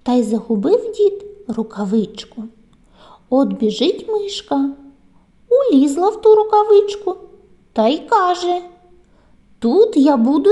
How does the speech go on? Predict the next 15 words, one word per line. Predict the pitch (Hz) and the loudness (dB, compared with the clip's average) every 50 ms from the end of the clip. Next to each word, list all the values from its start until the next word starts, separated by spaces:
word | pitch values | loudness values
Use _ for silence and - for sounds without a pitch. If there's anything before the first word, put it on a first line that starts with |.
| 480 | 2
жити». | - 440 415 370 359 349 330 - - 349 339 359 349 - _ _ _ _ _ _ _ _ _ _ _ _ _ _ _ _ _ _ _ | 2 0 0 0 2 0 -2 -4 -4 -6 -6 -6 -10 -14 _ _ _ _ _ _ _ _ _ _ _ _ _ _ _ _ _ _ _
Коли | - - 247 262 349 466 571 | -2 0 0 4 4 2 2
це | - - - 254 220 208 - - - _ _ _ _ _ _ _ _ _ _ | 0 -6 -10 -10 -10 -10 -12 -18 -20 _ _ _ _ _ _ _ _ _ _
жаба | - 508 508 494 480 427 302 226 190 220 | -18 -10 -2 0 2 2 2 0 -2 -4
плигає | 202 - - 233 247 226 - - 214 214 190 208 214 - - _ _ _ _ _ _ - | -6 -4 -2 0 0 0 0 -2 -6 -8 -8 -8 -10 -14 -16 _ _ _ _ _ _ -10
та | - 196 | -4 -2
й | 220 226 | -2 -2
питає: | 226 - 370 480 - - 480 403 370 349 339 330 339 370 339 - - - _ _ _ _ _ _ _ _ _ _ _ _ _ _ _ _ _ | -2 0 -2 -2 0 0 0 0 0 0 -2 -4 -6 -8 -10 -14 -20 -20 _ _ _ _ _ _ _ _ _ _ _ _ _ _ _ _ _
«А | - - 381 | -8 -2 -2
хто, | 466 - - - - - - 587 523 320 262 233 | -2 -2 -4 -12 -12 -4 0 2 2 4 2 0
хто | - - - - - - - 679 659 587 466 285 | -4 -10 -16 -18 -20 -12 -2 2 2 2 2 0
в | 220 | -4
цій | - - - 311 302 302 | -8 -4 0 0 2 2
рукавичці?» | 349 - - 508 539 539 508 370 269 196 180 - - - - - - - - - _ _ _ _ _ _ _ _ _ _ _ _ _ _ - | 0 0 2 0 2 4 4 2 2 0 -6 -10 -14 -10 -10 -12 -12 -12 -18 -20 _ _ _ _ _ _ _ _ _ _ _ _ _ _ -2
«Мишка | 214 220 226 240 254 269 349 - - - | 2 4 4 4 4 2 -2 -4 -4 -4